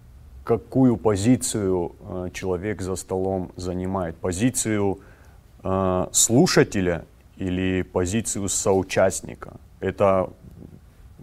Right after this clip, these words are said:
очень важный момент, потому что, э, мне доводилось, э,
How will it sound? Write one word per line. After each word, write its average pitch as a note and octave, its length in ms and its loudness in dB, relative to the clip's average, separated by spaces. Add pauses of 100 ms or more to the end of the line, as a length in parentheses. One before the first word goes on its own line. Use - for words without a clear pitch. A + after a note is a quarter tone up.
(140)
очень G#2 340 -2
важный G2 320 4
момент, F#2+ 380 -2
потому F2+ 340 -4
что, F2 320 -4 (520)
э, F#2 460 -2
мне F#2 440 2
доводилось, G2+ 880 4 (160)
э, F2 240 -8